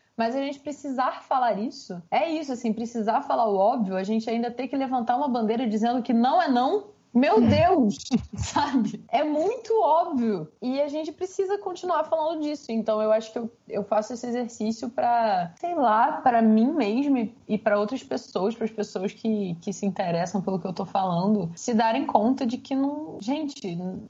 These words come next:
Speaker 1: como assim? Se perguntar, né? Como assim? E, e refletir sobre as suas próprias atitudes também, né? Pensar
Speaker 2: Uhum.
Speaker 1: se você já cometeu alguma coisa da qual você se arrepende, ou se você já passou por alguma coisa, eu me lembro que na época do estupro culposo, eu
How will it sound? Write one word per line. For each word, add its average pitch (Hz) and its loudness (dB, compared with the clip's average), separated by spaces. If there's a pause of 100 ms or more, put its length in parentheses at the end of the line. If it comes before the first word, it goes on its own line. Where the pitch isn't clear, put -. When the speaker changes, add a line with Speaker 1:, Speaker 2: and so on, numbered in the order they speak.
(120)
Speaker 1:
como 254 0
assim? 254 -4 (120)
Se - -4
perguntar, 277 4
né? 214 2
Como 226 2
assim? 240 0
E, 196 0
e - 2
refletir 226 -2
sobre 240 -2
as 240 -2
suas 233 -6
próprias 226 0
atitudes 240 0
também, 165 -2
né? 156 -2 (200)
Pensar 208 4
Speaker 2:
Uhum. 156 0
Speaker 1:
se - -8
você 190 -2
já 277 2
cometeu 226 2
alguma 202 2
coisa 196 0
da 185 2
qual 196 2
você 190 -4
se 185 -8
arrepende, 180 -4 (240)
ou 196 0
se 196 -2
você 202 0
já 220 4
passou 220 2
por 226 2
alguma 190 0
coisa, 175 -2 (340)
eu 208 4
me 214 4
lembro 220 4
que 220 0
na 220 4
época 214 2
do 214 6
estupro 214 0
culposo, 202 2
eu 175 -2